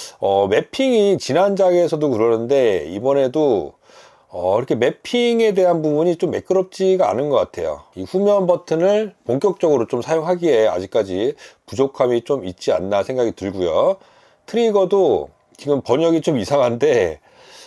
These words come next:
어, 디지털 수량 뭐 비슷한 물건 돼 있는데 이게 아마 아날로그로 입력을 할 건지 디지털로 입력을 할 건지 뭐, 그거 뜻하는 것 같아요.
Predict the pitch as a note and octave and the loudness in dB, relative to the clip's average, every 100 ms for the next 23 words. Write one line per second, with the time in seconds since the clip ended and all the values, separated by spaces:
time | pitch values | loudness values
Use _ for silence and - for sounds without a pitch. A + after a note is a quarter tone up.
0 | - F#2+ F#2+ - C#3+ E3 - E3+ D3+ E3+ | -4 0 0 0 -4 -4 0 0 2 2
1 | D3+ A#2 G2+ A#2 F3 E3+ D#3 C3+ A2 A#2 | 2 0 -4 -2 0 2 2 2 0 0
2 | A#2+ B2 C3+ G#2+ A2 G#2+ A#2+ A2+ A2 F#2+ | 0 2 2 2 2 2 2 4 2 0
3 | D#2 D#2 F2+ D3+ F#3+ F#3 F3 E3+ E3+ E3 | -2 -2 0 2 4 2 2 2 2 4
4 | D#3+ D#3 A2 A2+ C3 C3 C3 - F#3+ D3+ | 2 2 0 -2 0 0 -2 0 -2 0
5 | A2+ G#2+ A#2 A#2+ - D3+ G#2+ A#2+ C3 D3+ | -2 -2 -4 -4 -2 0 0 0 0 -2
6 | - F#3 D#3 G#2+ - - E3 A3 A3 G3+ | -2 -2 -2 -4 -4 -6 -2 0 2 2
7 | F3+ D#3 F3+ F3 F3+ D3+ F2 - G#2 F2 | 2 0 -4 -2 0 2 0 0 0 2
8 | G2+ F3+ G#3+ | 2 0 -2